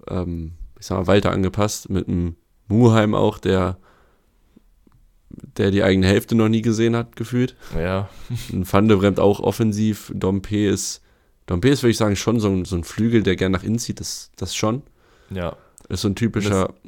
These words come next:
Speaker 1: Robben-Stil. Und
Speaker 2: Genau.
Speaker 1: ja, wo wollen wir
Speaker 2: Also
Speaker 1: da mit, mit, mit Baumgart hin?
Speaker 2: Ja, ich, ich, ich weiß auch noch nicht. Ich mein, man kann ja den ganzen Kader durchgehen.
Speaker 1: Ich
Speaker 2: Okugawa,
Speaker 1: verste-,
Speaker 2: den
Speaker 1: also
Speaker 2: man
Speaker 1: ich
Speaker 2: gekauft
Speaker 1: versteh's,
Speaker 2: hat,
Speaker 1: ich
Speaker 2: ist
Speaker 1: ver-
Speaker 2: ja auch eher diese inverse Schiene.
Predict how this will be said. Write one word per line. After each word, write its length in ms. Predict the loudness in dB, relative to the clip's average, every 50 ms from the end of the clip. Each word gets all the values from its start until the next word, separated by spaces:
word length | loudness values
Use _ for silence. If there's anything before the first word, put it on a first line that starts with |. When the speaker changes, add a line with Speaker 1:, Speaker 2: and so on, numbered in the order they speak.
| -14 -6 -2
Speaker 1:
Robben-Stil. 1120 | -2 0 0 0 -2 -2 -4 -6 -8 -12 -14 -16 -16 -14 -8 -4 -2 0 0 0 -2 -4 -8 _ _ _
Und 200 | -8 -4 -2 -2
Speaker 2:
Genau. 420 | -2 -2 -2 -2 -4 -4 -6 -8 -12 _ _ _ _ _ -20 -20 -20 -20 -20 _ _ _ _ _ _ _ _ _ _ _ _ _ _ _ _ _ _ -6
Speaker 1:
ja, 160 | -4 -2 0
wo 120 | 0 2
wollen 140 | 4 4 6
wir 40 | 6
Speaker 2:
Also 120 | 6 6
Speaker 1:
da 80 | 4 4
mit, 180 | 4 2 2
mit, 220 | 0 -2 -2 -2 -4
mit 160 | -6 -4 0
Baumgart 440 | 2 2 4 4 2 2 0 -2 -2
hin? 260 | -4 -4 -4 -6 -8 -10 -10 -12 -12 -18 -20 _ _ -20 -20 -20 -20 -20 -20 -20 -20 -20 -14
Speaker 2:
Ja, 200 | -6 -2 -2 0
ich, 320 | 0 0 -4 -6 -12 -14 -12
ich, 220 | -12 -12 -10 -10
ich 80 | -6 -2
weiß 240 | 0 0 0 0 0
auch 140 | -2 0
noch 100 | 0 0 0
nicht. 200 | -2 -4 -4 -6
Ich 120 | -6 -4
mein, 420 | -2 0 0 0 -2 -2 -6 -8 -10 -12
man 140 | -12 -10 -6
kann 180 | -4 -2 0
ja 100 | 0 0 0
den 100 | 0 -2
ganzen 300 | -2 -2 -2 -4 -6 -4
Kader 260 | -2 0 0 0 0
durchgehen. 420 | 0 -2 -4 -4 -4 -6 -6 -4
Speaker 1:
Ich 60 | -4
Speaker 2:
Okugawa, 460 | -4 -4 -4 -2 0 2 4 6 6 6
Speaker 1:
verste-, 120 | 6 6
Speaker 2:
den 60 | 6
Speaker 1:
also 120 | 4 4 4
Speaker 2:
man 60 | 2
Speaker 1:
ich 140 | 2 0 2
Speaker 2:
gekauft 200 | 2 4 4 4
Speaker 1:
versteh's, 140 | 2 2
Speaker 2:
hat, 240 | 0 0 -2 -4 -8 -18 _
Speaker 1:
ich 100 | -12 -12
Speaker 2:
ist 80 | -8 -4
Speaker 1:
ver- 80 | 0
Speaker 2:
ja 80 | 0 2
auch 180 | 2 2 2 2
eher 120 | 0 0
diese 260 | 0 -2 -2 -2 -2 -2
inverse 500 | -2 0 0 0 0 0 -2 -4 -8 -8
Schiene. 480 | -8 -8 -6 -4 -2 0 -2 -2 -4